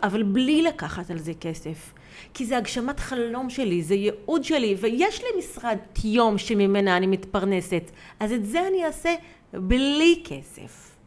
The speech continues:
אז להתייחס לקליניקה תק-, כתחביב זה רעיון רע מאוד. קודם כל אני צריכה לבדוק מה האמונות המקבילות של המאמן או המטפל שמדבר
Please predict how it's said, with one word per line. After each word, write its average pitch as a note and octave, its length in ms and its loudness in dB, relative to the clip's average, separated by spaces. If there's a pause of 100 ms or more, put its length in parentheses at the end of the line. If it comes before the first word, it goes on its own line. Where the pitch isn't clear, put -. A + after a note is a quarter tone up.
(1500)
אז D3 420 0 (720)
להתייחס E3+ 440 -6
לקליניקה F3 380 -4
תק-, D3+ 340 -10 (100)
כתחביב G3+ 600 0 (140)
זה D3 280 -4
רעיון E3+ 580 0 (340)
רע D#3 380 2 (360)
מאוד. D#3 1160 -4 (680)
קודם B3 260 8
כל B3+ 120 6
אני G3 140 6
צריכה F#3 380 -2
לבדוק F3 440 0
מה E3+ 120 0
האמונות F3 300 -2
המקבילות D#3+ 480 -2
של F3 140 -4
המאמן D#3+ 500 -4
או F#3+ 80 0
המטפל E3+ 480 -2
שמדבר E3+ 840 2